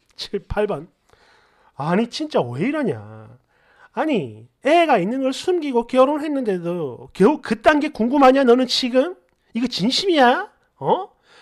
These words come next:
아니, 누가 바람을 피웠는지 그게 뭔 의미가 있어? 그냥 거기서 이미 끝난 거야. 궁금하고 말 게 뭐가 있냐고.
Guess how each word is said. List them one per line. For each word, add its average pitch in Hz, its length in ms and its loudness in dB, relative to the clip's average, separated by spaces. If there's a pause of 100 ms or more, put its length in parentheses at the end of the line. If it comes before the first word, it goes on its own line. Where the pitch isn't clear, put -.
아니, 311 260 4
누가 233 220 4
바람을 330 340 4
피웠는지 330 400 -2
그게 262 200 -4
뭔 190 340 -2
의미가 330 380 4
있어? 202 800 -2 (260)
그냥 392 240 6
거기서 320 300 -2
이미 294 140 -4
끝난 403 360 4
거야. 196 760 0
궁금하고 403 400 2
말 247 180 0
게 302 100 -6
뭐가 262 280 2
있냐고. 170 880 0